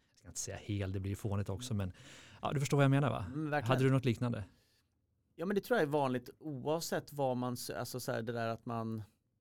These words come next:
Speaker 2: in-, alltså att man blir trygg i sig själv, att man får en, eh,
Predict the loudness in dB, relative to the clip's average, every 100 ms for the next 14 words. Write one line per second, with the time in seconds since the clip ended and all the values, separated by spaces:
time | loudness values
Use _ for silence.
0 | _ _ _ -6 -4 -4 -4 -4 -2 -2
1 | -4 -4 -2 -2 -2 -4 -4 -2 -2 -2
2 | -4 -6 -6 -6 -4 -6 -8